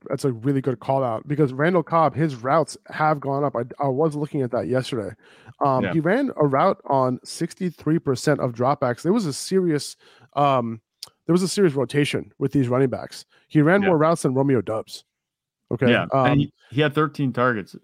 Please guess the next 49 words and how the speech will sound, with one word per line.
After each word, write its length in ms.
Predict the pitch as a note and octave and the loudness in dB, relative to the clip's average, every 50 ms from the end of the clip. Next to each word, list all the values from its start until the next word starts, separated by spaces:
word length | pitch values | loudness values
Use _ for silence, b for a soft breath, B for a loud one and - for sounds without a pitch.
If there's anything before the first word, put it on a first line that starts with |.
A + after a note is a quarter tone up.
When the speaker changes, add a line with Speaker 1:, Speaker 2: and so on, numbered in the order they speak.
| _ _ _ - | _ _ _ -10
Speaker 2:
I 100 | - A#2 | -8 -8
think, 300 | G#2 - A2 G2 F#2 - - | -6 -6 -8 -8 -8 -8 -6
against 540 | A#2 G#2+ A2 G#2+ G2+ F#2+ - - - _ _ _ _ _ _ - | -4 -2 -2 -2 -2 -4 -8 -14 -20 _ _ _ _ _ _ -2
the, 100 | A#2+ G#2 | -2 -2
the 160 | F2 - A2+ | 0 -2 -4
Giants. 500 | G2 - A2+ G#2+ F#2 E2 E2 D#2 - - _ _ _ - | -2 0 0 0 -2 -4 -8 -14 -18 -20 _ _ _ -4
And 220 | B2+ B2+ A#2 G#2 - b b b b b b b b b b b _ _ _ _ - - | -2 -2 -2 -2 -8 b b b b b b b b b b b _ _ _ _ -4 -2
I'm 140 | - D#3 E3 | 0 2 2
not 140 | D#3 C#3 B2 | 2 2 2
sure 140 | - D3 C3 | 2 0 0
if 80 | A#2 | 2
that's 180 | - C3 A#2+ - | 2 0 0 0
gonna 140 | B2 A2 G2 | -2 -4 -4
stick 260 | - - - B2+ G2+ | -4 -4 -4 -2 -2
around. 400 | G#2+ G2 G#2+ A2 A#2 C3+ D#3+ E3+ E3+ | -2 -2 0 0 0 0 -2 -4 -4
You 120 | D3 B2+ | -2 0
know, 100 | B2 A#2+ A2+ | 0 2 0
it 60 | G#2 | 0
seems 160 | - C3+ C3 | -2 -2 -2
like 100 | A#2+ A#2+ | -2 -4
it's 80 | A2 G#2 | -6 -6
just 160 | B2 A#2+ G#2+ | -6 -6 -4
gonna 120 | B2+ A#2 | -4 -2
be 260 | G#2+ A2 G#2+ G#2 G2+ b b b b | -2 -2 -2 -4 -6 b b b b
a 60 | A#2 | -4
carousel, 460 | A2+ - C3 A#2 A2+ A2 - A#2+ A2 G#2+ | -2 0 2 2 2 2 2 0 2 2
like 160 | G#2+ G2+ - | 0 0 -2
I 100 | G#2 G#2 | -2 -4
said, 300 | - - A2+ G2+ G2 F2+ - b b b b b | -2 -2 -2 -2 -2 -4 -8 b b b b b
uh, 100 | G#2+ A2 - | -2 -2 0
at, 220 | - A#2+ A#2 A2+ | 0 0 -2 -2
for 80 | - B2+ | -2 -2
the 80 | B2 G#3+ | -2 0
Packers 360 | - B2 A#2 G#2 A2+ G#2+ G2 | 0 -2 -2 -2 -4 -6 -8
receivers. 440 | A2 G2 - A#2+ A2 G#2+ A#2+ A#2+ G#2 | -8 -6 -4 -4 -2 -2 -2 -4 -4
But 180 | - A#2 G#2 G2 - | -2 -2 -2 -2 0
Randall 240 | A#2+ A#2+ B2+ A#2+ A2 | 0 0 0 0 0
Cobb 220 | - B2 A#2+ A2+ | 0 0 0 0
looked 160 | A2+ A2+ A2 - | -2 -4 -2 -2
good. 380 | A#2 A2+ A2 G2+ B2 A#2 D2+ | 0 0 0 -2 -2 -2 0
I, 60 | G#2 | 0
I 40 | C3+ | 0
think 180 | C3+ D3+ D3 - | 2 2 2 2
he 180 | D3+ D#3+ D3+ | 4 4 4
has 240 | C3+ C3+ C3+ C3 A#2 | 4 4 2 0 -2
the 100 | - B2 | -4 -6
chance 300 | A2+ - B2+ A#2+ A2+ A2 - | -4 -2 0 0 0 -2 -4
to 60 | A#2 | -2
be 320 | G2+ A#2+ A#2+ A2+ G#2 - | 0 0 0 0 0 -2